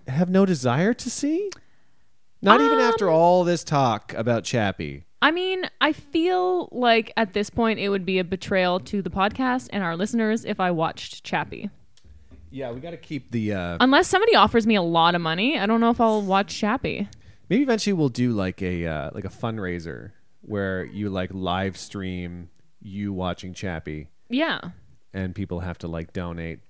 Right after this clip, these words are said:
Speaker 1: for you to keep going. <laughs> That's actually not a bad
Speaker 2: That's
Speaker 1: idea.
Speaker 2: not a bad idea. For charity? Chappie for charity?
Speaker 1: Yeah, it's like, "For each five dollars, I will go five minutes into Chappie."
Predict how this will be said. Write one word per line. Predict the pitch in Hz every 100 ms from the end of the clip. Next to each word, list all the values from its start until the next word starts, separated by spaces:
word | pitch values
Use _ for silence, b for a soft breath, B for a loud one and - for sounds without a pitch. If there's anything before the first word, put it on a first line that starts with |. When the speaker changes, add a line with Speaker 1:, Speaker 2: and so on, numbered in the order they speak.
| -
Speaker 1:
for | -
you | 90
to | 85
keep | - 85
going. | 87 80 80 95
<laughs> | - - - - - - 143 - 175 - -
That's | - 220
actually | 254 226
not | 202 185
a |
bad | 170 277
Speaker 2:
That's | -
Speaker 1:
idea. | 359
Speaker 2:
not |
a |
bad | 349 269
idea. | 247 220 185
For | 220
charity? | 202 202 185 226 285
Chappie | 233 196 240
for | 220
charity? | 202 180 214
Speaker 1:
Yeah, | 135 123
it's | 110 -
like, | 123 113 101 -
"For | - 131
each | - 160 -
five | - 156 139 117
dollars, | 131 123 120 117 113 -
I | 123
will | 123 120
go | 113 110
five | - 120 113 107
minutes | 110 107 95
into | 101 92
Chappie." | - 98 85 80 69